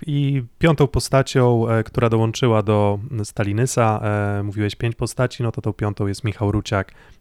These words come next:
e, Cerra Tenea Czarni Radom w zeszłym sezonie na pozycji libero. No on też już, e, na przyjęciu, to już dawno i nieprawda, od kilku sezonów na pozycji libero i,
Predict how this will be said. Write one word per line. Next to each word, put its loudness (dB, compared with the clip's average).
e, -2
Cerra 2
Tenea 0
Czarni 0
Radom -2
w -2
zeszłym -4
sezonie -2
na 0
pozycji -4
libero. 0
No 0
on -2
też -2
już, -6
e, -2
na -4
przyjęciu, 0
to -2
już 0
dawno 0
i 0
nieprawda, -2
od -4
kilku -6
sezonów -4
na -6
pozycji -8
libero -2
i, -2